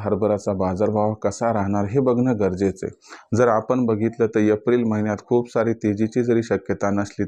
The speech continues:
तरी खालच्या स्तरावरून शंभर ते दोनशे रुपयांची तेजी येऊ शकते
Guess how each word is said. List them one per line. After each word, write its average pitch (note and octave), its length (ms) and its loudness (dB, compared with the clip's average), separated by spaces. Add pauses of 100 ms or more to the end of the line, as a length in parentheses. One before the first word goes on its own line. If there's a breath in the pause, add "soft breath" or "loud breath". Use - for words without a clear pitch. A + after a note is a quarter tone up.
तरी A2+ 140 2
खालच्या G2 420 -4
स्तरावरून G#2 480 0
शंभर G#2+ 460 0
ते C3 120 0
दोनशे G#2 420 0
रुपयांची G#2 480 2
तेजी G2 280 2
येऊ F#2+ 220 4
शकते G#2 400 0